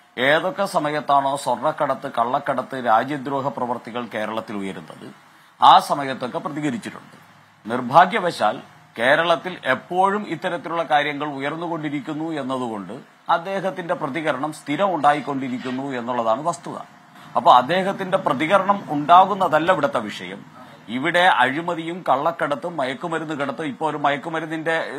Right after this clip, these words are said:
ദൃശ്യമാണല്ലോ ഇപ്പൊ ഇതിനിടയ്ക്ക് ബ്രേക്കിംഗിൽ അങ്ങ് കാണിച്ചത്.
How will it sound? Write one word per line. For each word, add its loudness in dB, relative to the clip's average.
ദൃശ്യമാണല്ലോ 2
ഇപ്പൊ -6
ഇതിനിടയ്ക്ക് -4
ബ്രേക്കിംഗിൽ 2
അങ്ങ് -4
കാണിച്ചത്. 2